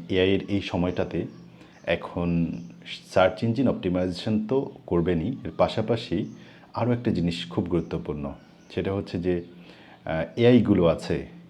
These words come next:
এই এআইয়ের যে নলেজ আছে, এই নলেজ হাবের ভেতরে আপনি আপনার প্রতিষ্ঠানের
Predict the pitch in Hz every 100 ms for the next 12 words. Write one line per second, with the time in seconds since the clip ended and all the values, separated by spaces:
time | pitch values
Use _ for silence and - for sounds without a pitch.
0 | - 90 85 - 101 95 98 92 101 92
1 | 85 85 90 107 92 82 - 76 - -
2 | - 87 82 82 - - - - 90 82
3 | 92 113 - 92 95 101 113 98 80 104
4 | - - - - - - 92 - 101 87
5 | 95 85 - 90 95 - 101 78